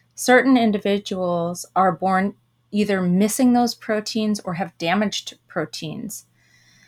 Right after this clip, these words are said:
And so the, our companies, um, they enter into a process called fractionation. And that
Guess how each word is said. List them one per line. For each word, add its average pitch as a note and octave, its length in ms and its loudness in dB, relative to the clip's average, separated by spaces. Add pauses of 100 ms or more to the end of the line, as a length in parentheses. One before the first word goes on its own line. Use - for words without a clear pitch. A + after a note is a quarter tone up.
(160)
And G3 500 4 (300)
so G#3 420 2 (220)
the, G3 340 4
our G3 160 6
companies, G3+ 920 0 (340)
um, E3 460 0 (100)
they F3+ 380 -2
enter G#3+ 300 2
into G3+ 300 0
a F3 60 -2
process F#3+ 640 -4
called F3 400 -4
fractionation. E3+ 1200 -4 (580)
And F#3+ 180 2
that F#3+ 280 4